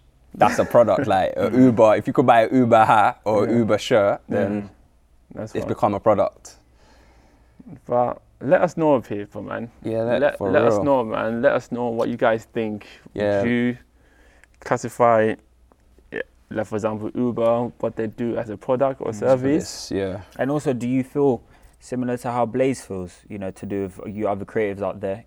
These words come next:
Speaker 2: in terms of, do you get this mental block? Do you also struggle with the actual, the init-, initiating of a design process and design output? Because I feel like it's something, you know, maybe this is me speaking generally,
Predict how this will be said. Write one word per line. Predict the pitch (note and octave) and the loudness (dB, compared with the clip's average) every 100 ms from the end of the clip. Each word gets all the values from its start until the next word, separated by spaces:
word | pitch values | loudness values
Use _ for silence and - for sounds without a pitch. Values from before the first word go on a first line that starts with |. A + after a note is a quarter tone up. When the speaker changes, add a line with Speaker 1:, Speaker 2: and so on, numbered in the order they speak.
| - | -14
Speaker 2:
in | F#2+ | -14
terms | F#2 G#2 F#2+ | -10 -12 -10
of, | F#2 F2 _ _ _ | -10 -12 _ _ _
do | G#2+ | -10
you | G2+ G2 | -8 -4
get | G#2 - | -4 -4
this | G2+ - - _ _ _ - | -10 -10 -18 _ _ _ -12
mental | G2+ F#2 F#2+ | -10 -8 -10
block? | F#2 G2 F#2+ - - | -4 -2 -4 -8 -18
Do | F#2+ | -10
you | F#2+ F2 | -8 -6
also | G2 F#2+ | -6 -10
struggle | F#2 - G2 F#2 | -10 -6 -6 -6
with | F#2 F#2 F2 _ _ _ _ _ - | -8 -8 -10 _ _ _ _ _ -12
the | - | -8
actual, | G2+ - F#2+ | -6 -8 -16
the | A2 G2+ F#2+ | -12 -8 -6
init-, | F#2+ G#2+ G#2+ - - | -4 -4 -6 -10 -12
initiating | G#2+ G#2+ - G2+ F2+ F#2+ - | -8 -8 -6 -8 -8 -14 -8
of | F#2+ F2 - - - | -8 -8 -14 -20 -16
a | F#2+ F2+ | -12 -12
design | F2 F2+ F#2 F2+ | -12 -12 -12 -10
process | - G2 - F#2 - - _ _ _ - - | -8 -8 -6 -10 -10 -20 _ _ _ -20 -16
and | G2+ F#2+ | -10 -6
design | F#2+ F#2+ G2 G2+ | -4 -2 -2 0
output? | G#2+ - F#2 | -2 -4 -12
Because | G2 G2 G2+ | -14 -8 -8
I | |
feel | G2 A2 | -4 -2
like | G2+ | -2
it's | A2 - | -4 -8
something, | - G#2+ - F#2 E2+ _ _ _ _ _ _ _ _ - - - | -8 -8 -8 -12 -14 _ _ _ _ _ _ _ _ -20 -20 -16
you | |
know, | G2 | -10
maybe | F#2+ G2 G2 | -8 -6 -6
this | G2+ | -8
is | G2+ | -10
me | F#2+ F#2+ | -10 -10
speaking | G#2 F#2+ F#2+ | -10 -10 -2
generally, | A2+ C3+ G2 F2+ G2 | 0 0 -2 -6 -12